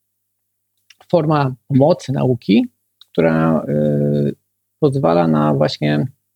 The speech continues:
mm, na to, by osoba, która jest mentorem, kształtowała drogę, e,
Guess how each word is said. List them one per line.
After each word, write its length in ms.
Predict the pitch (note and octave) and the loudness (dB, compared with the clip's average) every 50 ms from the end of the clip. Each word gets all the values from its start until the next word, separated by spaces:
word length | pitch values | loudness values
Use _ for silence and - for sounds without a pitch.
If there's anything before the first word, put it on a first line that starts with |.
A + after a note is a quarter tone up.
| _ _ _ _ _ _ _ | _ _ _ _ _ _ _
mm, 400 | - D3 D3 D3 D3 C#3+ C#3+ A#2+ - _ _ _ _ _ _ _ _ _ _ _ - | -6 -4 -2 0 0 -2 -2 -4 -6 _ _ _ _ _ _ _ _ _ _ _ -2
na 140 | E3+ G3 | -2 0
to, 140 | G3 - G3+ | 0 0 0
by 180 | E3+ D#3+ F3+ - | 2 2 0 -2
osoba, 560 | - - - - D#3 C#3 E3+ F3+ B3 C#4 B3 - _ _ _ _ _ | -4 -6 -2 -2 0 0 0 0 0 0 -2 -4 _ _ _ _ _
która 460 | _ - C#3+ C#3+ C#3 C#3 C3+ C3+ C3+ A#2+ _ _ _ _ _ _ _ _ - | _ -6 -2 -2 0 0 0 -2 -4 -8 _ _ _ _ _ _ _ _ -12
jest 160 | - - - | -12 -8 -2
mentorem, 640 | C#3 C#3 B2 C3+ - D3 C3 B2+ C3 - G#3+ A#3+ A3+ - _ _ _ _ _ _ _ _ - | 0 0 0 0 0 0 0 2 0 0 -2 -4 -4 -8 _ _ _ _ _ _ _ _ -16
kształtowała 680 | - - - F3 D#3+ - - D#3+ D#3+ F#3+ G3+ G3 F3+ | -8 -4 -2 -2 -2 0 -2 0 0 2 2 2 0
drogę, 640 | C#3 B2+ C#3 D#3 D#3+ D3 A#2 C3+ D3+ - B3+ D4 B3 - _ _ _ _ _ _ - | 0 0 0 2 2 0 0 0 0 0 -2 -4 -6 -8 _ _ _ _ _ _ -8
e, 360 | D3 D3 D3+ - - D3+ - | -6 -4 -2 -2 -2 -2 -4